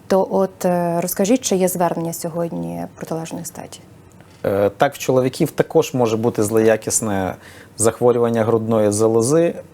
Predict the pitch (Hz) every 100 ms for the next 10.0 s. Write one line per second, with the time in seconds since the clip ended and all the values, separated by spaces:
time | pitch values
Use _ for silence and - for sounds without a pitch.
0 | - - 135 131 139 - 160 - 123 117
1 | 110 98 104 120 120 113 110 107 98 101
2 | 92 - - 87 80 92 76 - - -
3 | - - - - - - 98 98 95 92
4 | 98 - 120 147 147 123 120 113 - -
5 | 110 120 143 113 110 110 101 95 - 135
6 | - 104 92 87 98 98 101 95 90 -
7 | 92 - - 101 92 90 95 101 98 -
8 | - 87 - 87 - 87 - - 90 80
9 | 76 82 76 76 76 73 82 76 78